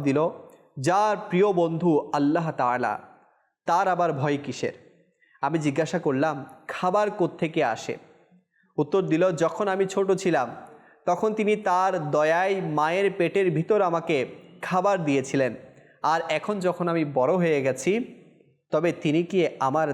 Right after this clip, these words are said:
দায়িত্ব নিবেন না? আমার রিজিক তার উপর নির্ধারিত রয়েছে এবং সেটার সময়ও লেখা আছে।' তারপর আমি তাকে দোয়া করার জন্য বললাম, তখন তিনি আমাকে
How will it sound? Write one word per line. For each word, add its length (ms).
দায়িত্ব 400
নিবেন 300
না? 160
আমার 300
রিজিক 360
তার 280
উপর 240
নির্ধারিত 560
রয়েছে 400
এবং 260
সেটার 420
সময়ও 520
লেখা 340
আছে।' 280
তারপর 240
আমি 200
তাকে 340
দোয়া 360
করার 300
জন্য 180
বললাম, 360
তখন 260
তিনি 220
আমাকে 320